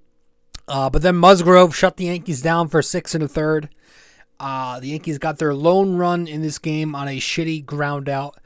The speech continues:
I think it was off the bat of Anthony Rizzo.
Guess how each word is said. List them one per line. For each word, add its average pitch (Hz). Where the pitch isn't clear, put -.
I 139
think -
it 143
was 131
off 151
the 139
bat 139
of 127
Anthony 131
Rizzo. 147